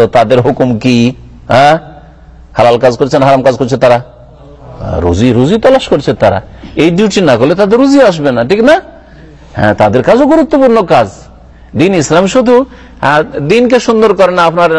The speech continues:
নামাজ রোজাকে সুন্দর করে না, আপনার দুনিয়াকে সুন্দর করে, হালাল রুজি তলাশ করেন। আপনি, আপনি ডিউটি পেয়েছেন দোকানের, আপনি দশটা এগারোটা ডিউটি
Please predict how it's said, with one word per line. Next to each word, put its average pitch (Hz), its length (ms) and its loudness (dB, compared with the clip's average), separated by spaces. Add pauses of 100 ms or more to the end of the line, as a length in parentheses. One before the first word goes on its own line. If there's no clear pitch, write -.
(100)
নামাজ 214 240 2
রোজাকে 214 260 0
সুন্দর 175 340 0
করে 135 160 2
না, 156 60 0
আপনার 190 160 0
দুনিয়াকে 277 360 2
সুন্দর 220 280 0
করে, 151 160 2
হালাল 175 180 2
রুজি 262 200 0
তলাশ 269 280 0
করেন। 151 220 2
আপনি, 135 240 -2 (420)
আপনি 214 240 0 (100)
ডিউটি 262 220 2 (100)
পেয়েছেন 190 320 0
দোকানের, 226 360 0
আপনি 254 160 2 (160)
দশটা 233 260 0
এগারোটা 160 240 2 (480)
ডিউটি 277 160 -2